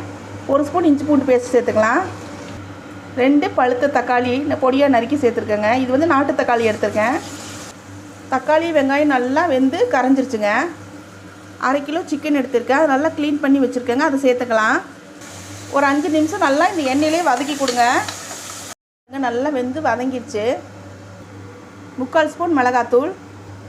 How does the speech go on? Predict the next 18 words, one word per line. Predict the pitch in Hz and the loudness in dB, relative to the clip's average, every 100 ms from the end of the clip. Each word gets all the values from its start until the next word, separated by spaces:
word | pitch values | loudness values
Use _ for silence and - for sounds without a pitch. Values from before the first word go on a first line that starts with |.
| - - - 254 | -18 -18 -8 -2
ரெண்டு | 320 370 - | 0 0 -2
ஸ்பூன் | 370 403 | -2 0
மல்லித்தூள் | 285 294 285 269 | 0 0 -2 0
சேர்த்துக்கலாம். | 247 247 233 233 320 403 - - - - - - - | 0 2 0 2 0 -2 -12 -18 -18 -18 -18 -12 -2
கறி | 277 349 | 0 0
மசால் | 349 339 285 294 | 0 2 2 2
தூள் | 277 | 2
வந்து | 285 359 | 2 2
ஒரு | 254 | 2
அரை | 262 - | 0 0
ஸ்பூன் | 311 302 | -2 0
சேர்த்துக்கோங்க. | 254 247 226 214 226 359 - - - - - - - - - - - | 0 0 -2 2 2 0 -4 -18 -20 -12 -10 -8 -12 -14 -20 -16 -4
ஒரு | 269 294 | 2 2
ரெண்டு | 320 339 330 | 2 0 -2
சிட்டிகை | 269 349 359 | -2 -4 0
போல் | 311 381 370 | 2 2 2
மஞ்சத்தூள் | 269 285 277 262 | 2 2 0 2
சேர்த்துக்கலாம். | 247 233 226 240 | 0 0 0 0